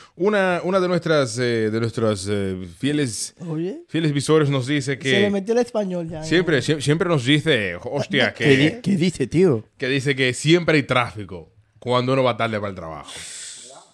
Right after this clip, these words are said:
Speaker 3: Óyeme, te, te digo lo que me pasó recientemente, no hay que irse
Speaker 1: <laughs>
Speaker 3: lejos.
Speaker 1: ¿Qué te pasó?
Speaker 3: No hace ni un mes que me pasó.
Speaker 1: ¿Qué te pasó?
Speaker 3: Eh, tú sabes que ni Toretto me gana a mí, yo me voy, como siempre ando tarde.
Speaker 2: Normal.
Speaker 3: Me voy por la orilla,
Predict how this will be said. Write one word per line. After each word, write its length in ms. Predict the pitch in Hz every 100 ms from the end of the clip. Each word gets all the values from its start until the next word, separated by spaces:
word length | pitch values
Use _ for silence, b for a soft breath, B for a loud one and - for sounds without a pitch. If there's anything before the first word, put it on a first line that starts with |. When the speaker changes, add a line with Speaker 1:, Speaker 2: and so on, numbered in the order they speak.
| _ _ _ _
Speaker 3:
Óyeme, 640 | - 131 139 123 120 123 - _ _ _
te, 200 | 165 170
te 260 | _ 180
digo 160 | 185 226
lo 100 | 226
que 80 | 220
me 100 | 220
pasó 280 | 214 190 214
recientemente, 840 | 208 - 226 254 208 214 220 214
no 80 | 185
hay 60 | 214
que 120 | 233
irse 240 | 220 220
Speaker 1:
<laughs> 0 |
Speaker 3:
lejos. 320 | 202 214 226 202
Speaker 1:
¿Qué 100 | 127
te 60 |
pasó? 300 | 117 107 101 95
Speaker 3:
No 140 | - 220
hace 160 | 220
ni 100 | 226 208
un 80 | 185
mes 140 | 214
que 80 | 208
me 100 | 202
pasó. 360 | 190 190 226 330 - -
Speaker 1:
¿Qué 80 |
te 100 | 131 139
pasó? 340 | 117 101 92 95 -
Speaker 3:
Eh, 320 | 196 190 175
tú 120 | 196
sabes 260 | 190 196 185
que 180 | 190 175
ni 200 | 185 170
Toretto 400 | 170 170 175 180
me 160 | 170
gana 220 | 160 190 180
a 20 |
mí, 160 | 185
yo 120 | 185 185
me 120 | 190
voy, 260 | 185 196
como 280 | 185 190 180
siempre 340 | 180 226 254 247
ando 260 | 240 220
tarde. 600 | - 175 156 147 156 - b b b _
Speaker 2:
Normal. 680 | 170 175 226 269 254 196 175
Speaker 3:
Me 140 | 170
voy 200 | 180 190
por 160 | 208 208
la 100 | 208
orilla, 580 | 208 185 185 156 143 143